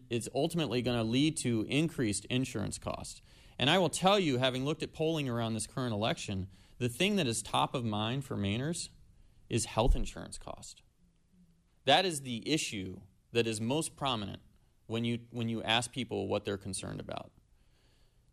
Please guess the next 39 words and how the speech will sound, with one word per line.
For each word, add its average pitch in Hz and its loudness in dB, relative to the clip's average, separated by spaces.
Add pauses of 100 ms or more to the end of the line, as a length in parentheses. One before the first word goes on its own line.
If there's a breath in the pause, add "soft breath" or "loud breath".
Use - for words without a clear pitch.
(220)
The 127 -2
second 196 6
thing 135 2
that 117 -4
comes 113 -4
up 104 2
for 113 -8
most 107 -4
people 104 -8
is 95 -8
property 110 -6
taxes. - -16 (1400)
Those 127 -2
are 127 -4
the 113 -4
two 113 -6
things 98 -6
that 92 -8
pop. - -2
So 113 0
if 113 -2
you 180 2
interact 147 2
with 113 -6
a 104 -6
candidate, 110 -2
you 113 -4
should 120 -2
ask 117 2
them, 95 -8
like, 92 -10
"What 170 -4
are 285 -2
you 285 -2
hearing 180 -2
at 131 -6
doors 104 -2
when 98 -4
you, 98 -4